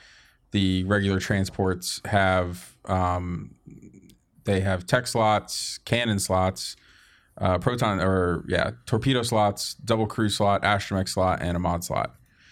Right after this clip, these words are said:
So they've got a lot of options as far as what they can run on these things. Um, I th-, I think you'll see, you know, it really depends on how much you're trying to squeeze out of it. If you just got one crew that you're trying to s-, to, to squeeze in,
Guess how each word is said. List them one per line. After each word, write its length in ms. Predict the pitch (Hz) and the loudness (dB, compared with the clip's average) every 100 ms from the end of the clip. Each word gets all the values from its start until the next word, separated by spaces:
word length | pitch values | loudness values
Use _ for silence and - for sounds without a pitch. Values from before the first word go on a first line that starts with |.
| - - - - | -20 -20 -20 -6
So 720 | - 113 107 101 95 90 92 | 2 4 6 4 2 0 0
they've 160 | 113 123 | 0 0
got 140 | 139 | 2
a 40 | 127 | 2
lot 180 | 117 104 | 4 4
of 60 | |
options 520 | 101 95 - 92 90 | 2 0 0 -2 -2
as 100 | 90 | -4
far 180 | 87 95 | 0 0
as 100 | 92 | 2
what 120 | 92 | 0
they 100 | 92 | -2
can 120 | 92 92 | -2 0
run 260 | 92 92 | 0 2
on 80 | 90 | 0
these 200 | 90 90 | -2 -2
things. 520 | 92 87 87 90 - - _ | -2 -2 -4 -6 -10 -16 _
Um, 680 | 95 95 90 90 87 87 95 _ _ _ _ - | 0 2 0 -2 -4 -6 -10 _ _ _ _ -2
I 100 | 98 | 0
th-, 100 | 95 - | 0 -4
I 120 | 90 | -4
think 280 | 98 107 92 | -2 -2 -2
you'll 160 | 98 92 | 0 -2
see, 540 | - 101 92 90 90 - - - _ _ _ _ - | -2 0 0 0 -4 -10 -20 -20 _ _ _ _ 0
you 100 | 107 | 2
know, 100 | 110 | 4
it 100 | 123 | 2
really 220 | 135 147 | 2 2
depends 360 | 123 123 120 113 | 2 2 2 2
on 100 | 107 | 2
how 140 | 110 | 2
much 380 | 107 101 - - | 2 0 -4 -8
you're 220 | - 101 95 | -2 0 2
trying 320 | - 104 95 | 2 2 2
to 80 | 90 | 0
squeeze 480 | - - 107 101 | -2 -2 0 2
out 160 | 98 95 | 4 2
of 80 | 92 | 0
it. 120 | 87 | -2
If 120 | 92 | 0
you 100 | 113 | 0
just 160 | 117 120 | 0 0
got 160 | 123 | 0
one 300 | 104 107 120 | 2 0 0
crew 300 | 120 120 117 | 0 0 2
that 80 | 123 | 2
you're 120 | 131 | 2
trying 260 | 127 131 127 | 2 0 0
to 40 | |
s-, 220 | 113 - - | -2 -4 -6
to, 220 | - 104 90 | -2 -2 -2
to 140 | 101 | -4
squeeze 400 | - - 123 117 | -2 0 0 2
in, 400 | 113 123 135 123 | 0 2 0 -2